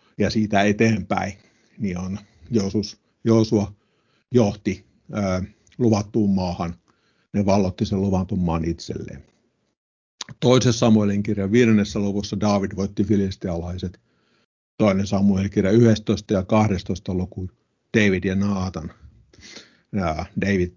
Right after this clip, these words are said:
tapatti Uurian ja otti hänen vaimonsa Batseban omaksi vaimokseen. Ja Naatan oli profeetta, jolle tuli Jumalan sana, että me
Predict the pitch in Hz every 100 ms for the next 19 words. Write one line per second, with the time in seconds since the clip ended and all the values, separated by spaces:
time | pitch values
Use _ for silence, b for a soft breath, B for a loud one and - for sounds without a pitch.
0 | _ - 95 95 - 110 139 123 110 101
1 | 101 101 113 104 101 104 104 95 98 -
2 | 90 - 101 98 101 80 80 82 - 80
3 | 82 80 73 - - - _ _ _ _
4 | _ _ - 98 113 131 120 104 104 104
5 | 104 113 110 98 - 90 82 90 - -
6 | 98 92 - B B B B - 127 135
7 | 123 113 117 107 101 92 98 98